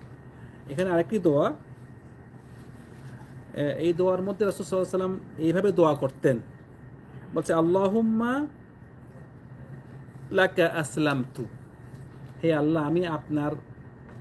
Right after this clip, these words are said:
আপনার কাছে আত্মসমর্পণ করলাম। ইসলাম,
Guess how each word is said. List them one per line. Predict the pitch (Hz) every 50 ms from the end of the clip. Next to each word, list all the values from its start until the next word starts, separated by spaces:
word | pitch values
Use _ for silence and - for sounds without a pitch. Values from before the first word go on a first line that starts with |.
| - - - - - - - - - - - - - - - - - - - - - - - -
আপনার | 147 156 165 - - 160 160 165 165 165 165 - -
কাছে | 175 170 170 - - 208 214 226 247 269 269 - - - - - - - - - - - - - - - - - - -
আত্মসমর্পণ | 185 185 180 - - - - 196 - 202 190 180 185 185 196 175
করলাম। | - 147 135 120 113 107 104 - - - - - - - - - - - - - - - - - - - - - - - - -
ইসলাম, | 156 - - 175 170 151 139